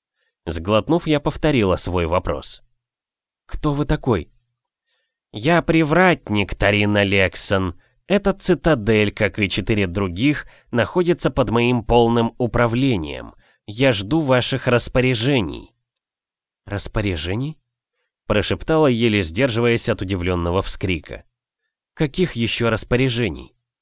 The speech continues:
«Любых, Тарина Лексон». «Хватит!» Я не выдержала. «Хватит звать меня так! Сари, так обращайтесь ко мне!» «Сари!» Призрак словно пробовал на вкус это слово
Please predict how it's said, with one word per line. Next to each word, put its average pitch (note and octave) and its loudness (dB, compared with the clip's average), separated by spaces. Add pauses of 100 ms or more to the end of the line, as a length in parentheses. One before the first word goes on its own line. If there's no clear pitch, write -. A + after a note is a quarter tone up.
(680)
«Любых, A#2 0
Тарина G2 2
Лексон». F#2+ -4 (680)
«Хватит!» D#3+ 0 (400)
Я F#2 -2
не A#2 2
выдержала. D#2+ -4 (320)
«Хватит E3 0
звать E3 0
меня D3 2
так! C3 -2 (180)
Сари, D3 0 (180)
так G3 0
обращайтесь B2 0
ко A2+ 2
мне!» D#2+ -4 (880)
«Сари!» E2+ -4 (680)
Призрак C#3+ 0
словно B2 2
пробовал G2+ 2
на F#2+ 2
вкус - -4
это F2+ -2
слово C#3+ 0